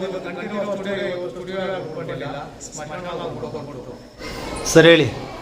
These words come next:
Speaker 2: ಈ ಲೀಲಾವತಿ ಅಮ್ಮನವರ ದೇಗುಲ ಅಂತ ಹೇಳ್ಬೋದು, ಇಲ್ಲಿಗೆ ಬಂದಿದ್ದೀರಿ ಇವತ್ತು, ಏನ್ ಹೇಳ್ತೀರಿ?
Speaker 1: ಸರ್, ನಿಜವಾಗ್ಲೂ ಒಂದು ತಾಯಿಗೆ ತಕ್ಕ ಮಗ ಅನಿಸ್ಕೊಂಡ್ರು ಇವತ್ತು ವಿನೋದ್ ರಾಜ್ಕುಮಾರ್ ಅವರು.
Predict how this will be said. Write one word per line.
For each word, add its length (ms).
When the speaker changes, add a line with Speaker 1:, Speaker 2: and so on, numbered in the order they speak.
Speaker 2:
ಈ 340
ಲೀಲಾವತಿ 440
ಅಮ್ಮನವರ 400
ದೇಗುಲ 300
ಅಂತ 160
ಹೇಳ್ಬೋದು, 500
ಇಲ್ಲಿಗೆ 220
ಬಂದಿದ್ದೀರಿ 380
ಇವತ್ತು, 360
ಏನ್ 160
ಹೇಳ್ತೀರಿ? 380
Speaker 1:
ಸರ್, 160
ನಿಜವಾಗ್ಲೂ 580
ಒಂದು 280
ತಾಯಿಗೆ 360
ತಕ್ಕ 320
ಮಗ 260
ಅನಿಸ್ಕೊಂಡ್ರು 520
ಇವತ್ತು 340
ವಿನೋದ್ 340
ರಾಜ್ಕುಮಾರ್ 480
ಅವರು. 240